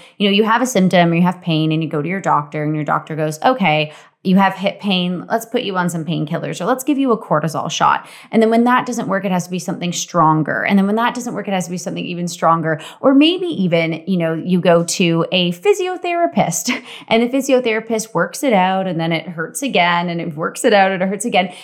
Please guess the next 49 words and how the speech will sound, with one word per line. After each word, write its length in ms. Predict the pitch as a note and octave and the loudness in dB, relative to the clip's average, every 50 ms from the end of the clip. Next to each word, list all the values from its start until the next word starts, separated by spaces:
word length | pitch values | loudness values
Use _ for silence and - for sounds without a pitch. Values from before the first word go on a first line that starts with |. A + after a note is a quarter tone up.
| - | -6
And 80 | - A#3+ | -2 -2
we 80 | C4+ | 0
keep 220 | C4 E4+ F#4 C#4+ - | 0 -2 -4 -2 0
going 220 | C4+ B3 B3 B3+ | 0 2 2 0
through 180 | B3 - G#3+ F#3+ | -4 -6 -8 -8
the 80 | F#3+ | -6
same 280 | G3 - - F3+ F3 F3 | -6 -4 -4 -2 -4 -4
pattern 420 | E3+ - F3+ D#3+ D#3 D#3+ E3 E3 | -2 0 0 0 0 0 -4 -4
because 260 | F3 F3+ G#3+ G#3 F#3+ - - - - - _ - | -2 0 0 0 0 -2 -8 -16 -20 -6 _ 2
I 60 | A3 | 4
really 440 | A3 A3 A3 A3+ A3+ A3+ A#3+ C4+ C#4 | 4 4 2 0 0 0 2 2 0
believe, 520 | A#3+ C#4+ C#4+ B3 G3 E3+ D#3+ D#3 D#3 D3+ | 0 0 -2 0 2 2 2 2 0 -2
and 160 | - - F#3 F3+ | -2 -2 -2 -2
this 120 | F#3+ - | -2 -4
isn't 260 | - A3 A#3+ B3 - | -2 -2 0 -2 0
just 360 | A#3 G3+ F3 F3 F3 - - - _ _ _ _ | 0 0 0 0 0 -4 -10 -18 _ _ _ _
has 240 | G3 F#3 F3+ E3+ E3+ | 2 4 4 2 2
to 100 | - F3 | 0 -4
do 140 | D#3 E3 D#3+ | -2 -2 -2
with 140 | E3 E3 - | -4 -4 -4
pain, 260 | - E3+ D#3+ E3 D#3+ | -4 -4 -2 -2 -4
but 120 | D#3+ - | -4 -4
this 120 | F3+ F3 - | -6 -6 -4
has 140 | G3 F3+ | -6 -4
to 80 | - F#3 | -4 -4
do 100 | E3+ F3 | -2 0
with 180 | E3 E3+ E3+ - - | -2 -2 -4 -6 -8
literally 640 | - F#3+ F#3 F#3 G3+ G3 F#3+ F#3 F3+ E3+ E3+ D#3+ - - | -6 -2 2 2 2 4 2 2 0 -2 -4 -6 -6 -4
any 260 | F3 F3 E3+ E3 D#3+ | 0 0 2 0 0
symptom 560 | D#3 D3+ - F3 E3 E3 D3+ E3 D3+ D3 D3+ | -2 -2 0 0 0 2 0 0 0 0 0
in 80 | - E3+ | 0 0
the 80 | D#3+ | 0
body 300 | D3 E3 E3 D3+ D3+ D#3 | 2 2 2 2 2 0
that 160 | D3+ D3+ D3+ E3 | -2 -4 -4 -6
you 100 | D3+ C#3+ | -8 -6
can 160 | - D#3 D3+ | -4 -4 -4
experience, 840 | D3 D3 - - - - G#3+ G#3+ G#3 G3 F3+ E3 E3 E3 E3 - - - - _ _ _ _ _ _ _ _ _ | -4 -4 -8 -6 -2 -2 0 2 2 2 2 2 0 -2 -4 -6 -10 -16 -20 _ _ _ _ _ _ _ _ _
including 440 | - F3+ F3 E3 E3+ F3+ E3+ E3 D3+ | 0 0 2 2 2 -2 -4 -2 -2
mental 280 | D3+ D3+ D3+ D#3 E3+ D#3+ | -2 -2 -2 -2 -2 -2
health 180 | D#3 D3+ D3+ | -2 -2 -2
symptoms. 540 | - - D3+ D#3 C#3+ D3+ - - - F3+ - | -2 -4 -4 -4 -4 -4 -4 -4 -4 -4 -2
But 240 | - E3 D#3 - - | 0 0 0 0 0
I 60 | - | 0
really, 500 | G3 F#3+ F3 F#3+ G#3+ G#3+ G#3+ G#3+ G#3+ G#3 | 0 2 4 4 4 4 4 4 2 2
really, 340 | G3+ F3 F3+ F3 E3+ E3+ E3 | 0 2 2 2 2 0 -2
really 540 | D#3+ D3+ D3+ D#3+ F#3 F#3+ G3 G3 E3+ F3 E3 | -4 -6 -6 -4 -2 0 0 0 2 0 0
want 300 | D#3 D#3 D#3+ D3+ - C#3+ | 2 2 2 2 0 -2
to 160 | - - D#3 | -6 -10 -10
stress 720 | D3 - - - - - - - - F3+ F#3 - - - | -10 -10 -12 -6 -4 -2 0 0 -2 -4 -6 -10 -14 -16